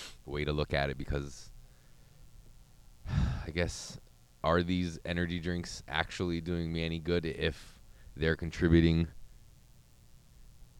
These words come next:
to the mood swings? Maybe not. Do they actually help keep me awake when I'm tired or when, you know, it's been a long night and I have to go to work the next morning? Yeah, sure they do.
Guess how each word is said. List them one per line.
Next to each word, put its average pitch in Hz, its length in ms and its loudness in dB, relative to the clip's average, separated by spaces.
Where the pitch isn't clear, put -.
to - 180 4
the 78 80 2
mood 87 280 2
swings? 117 720 2
Maybe 65 220 -8
not. 60 240 -10
Do 90 140 4
they 87 160 0
actually 90 460 2
help - 280 4
keep - 280 -10
me 87 140 2
awake 82 380 6
when 78 180 2
I'm 76 160 -2
tired 92 500 8
or 76 260 4
when, 73 200 2
you 78 80 -4
know, 73 80 -2
it's 73 140 -4
been 80 160 2
a 76 60 2
long 76 340 4
night 82 240 6
and 78 80 2
I 73 40 2
have 71 160 0
to 80 60 -4
go 73 140 0
to 71 80 4
work 85 220 4
the - 80 4
next 107 180 4
morning? 107 400 6
Yeah, 208 260 0
sure 180 240 0
they 90 120 4
do. 71 200 2